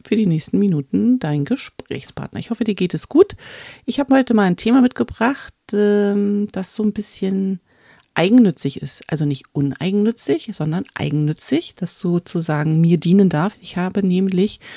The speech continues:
mit einer Freundin vor kurzem gesprochen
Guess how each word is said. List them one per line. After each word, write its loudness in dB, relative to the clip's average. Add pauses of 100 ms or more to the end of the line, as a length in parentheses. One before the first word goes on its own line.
(380)
mit 2
einer 4
Freundin 2
vor -14
kurzem -4
gesprochen 0